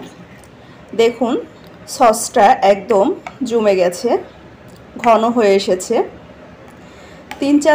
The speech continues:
চামচ দিলেই সসটা পারফেক্ট হবে। ভিনেগার তিন চা চামচ ব্যবহার করবেন। আর যদি মনে করেন যে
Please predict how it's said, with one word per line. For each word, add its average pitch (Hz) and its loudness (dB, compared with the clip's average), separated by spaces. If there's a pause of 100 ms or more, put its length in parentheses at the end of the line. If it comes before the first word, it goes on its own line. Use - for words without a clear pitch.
চামচ 285 2 (120)
দিলেই 220 0 (120)
সসটা 208 2 (140)
পারফেক্ট 196 2
হবে। 185 0 (120)
ভিনেগার 202 0 (100)
তিন 214 -6
চা 220 -2
চামচ 226 -2 (120)
ব্যবহার 185 0 (100)
করবেন। 180 -2 (800)
আর 208 6 (120)
যদি 254 -2 (120)
মনে 294 0
করেন 277 2 (100)
যে 262 0